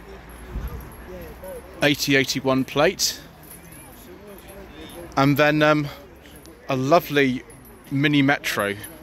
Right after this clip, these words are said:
Mini Metro was the name for the first couple of years. Eighty-one, eighty-two plate on an X.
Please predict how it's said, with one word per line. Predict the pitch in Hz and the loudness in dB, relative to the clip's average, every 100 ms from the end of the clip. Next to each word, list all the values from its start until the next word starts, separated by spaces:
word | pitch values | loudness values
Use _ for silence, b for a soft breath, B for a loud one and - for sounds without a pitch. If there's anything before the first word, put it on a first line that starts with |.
| - B B B | -20 B B B
Mini | 139 165 | 0 2
Metro | 170 - 156 | 2 2 0
was | 143 | 0
the | 143 | 2
name | 143 139 | 2 2
for | 135 | 0
the | 131 | 0
first | 139 131 | 2 2
couple | - 143 123 | 0 -2 -2
of | 113 | 0
years. | 101 107 160 - - - B B B B B - - - - - | 2 2 2 0 -2 -8 B B B B B -20 -20 -20 -20 -8
Eighty-one, | 185 127 - 143 127 123 135 | -6 -2 2 2 2 2 2
eighty-two | 127 127 - 135 | 2 -2 0 0
plate | 120 131 123 | 0 0 0
on | 127 | 0
an | 117 | 2
X. | 120 151 - - | 2 2 0 -2